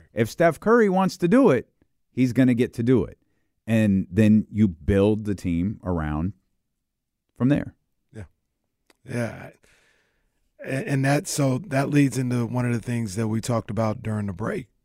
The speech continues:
Speaker 2: that, you know, I just,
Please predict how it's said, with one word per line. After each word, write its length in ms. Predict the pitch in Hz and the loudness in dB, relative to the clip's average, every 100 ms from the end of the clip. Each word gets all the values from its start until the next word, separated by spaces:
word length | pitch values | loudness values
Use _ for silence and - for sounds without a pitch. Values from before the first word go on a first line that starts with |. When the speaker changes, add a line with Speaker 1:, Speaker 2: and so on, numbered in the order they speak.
| _ | _
Speaker 2:
that, 280 | 117 113 101 - _ _ _ _ _ _ _ _ _ _ | -8 -6 -6 -12 _ _ _ _ _ _ _ _ _ _
you 160 | - 113 | -6 -2
know, 360 | 104 107 107 214 | -2 -2 -6 -8
I 140 | 202 | -6
just, 360 | 127 151 - - | 2 2 0 -6